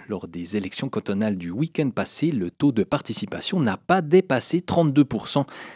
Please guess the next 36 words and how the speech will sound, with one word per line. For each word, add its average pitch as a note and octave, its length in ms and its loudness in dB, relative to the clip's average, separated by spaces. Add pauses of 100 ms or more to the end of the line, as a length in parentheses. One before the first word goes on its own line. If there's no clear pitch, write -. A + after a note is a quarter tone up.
(180)
Un F#2+ 180 -6
abstentionnisme G#2+ 680 -2
qui, D3+ 300 -4
selon C3+ 360 2
le B2+ 100 6
parti, - 400 -4
biaise C3+ 440 8
la G#2 120 2
démocratie E3+ 800 4
et A#2+ 60 8
remet F3+ 360 8
en F3+ 80 4
question D3+ 380 4
la B2 120 2
légitimité G#2+ 580 -2
des F2+ 220 -4
élus. A2+ 220 0 (420)
Dans - 140 -18
ce - 140 -10
contexte, - 600 -4
le F#2+ 140 -4
centre G2+ 320 -6
souhaite - 300 -8
créer G2 400 -6
un E2+ 100 -12
crédit F#2+ 360 -6
d'impôt C3+ 420 4
qui E3 200 -4
pourrait F3+ 360 6
se F3+ 140 4
monter E3+ 360 6
à C3 80 6
cinq - 380 2
francs - 260 -2
par - 200 -10
votation. - 500 -2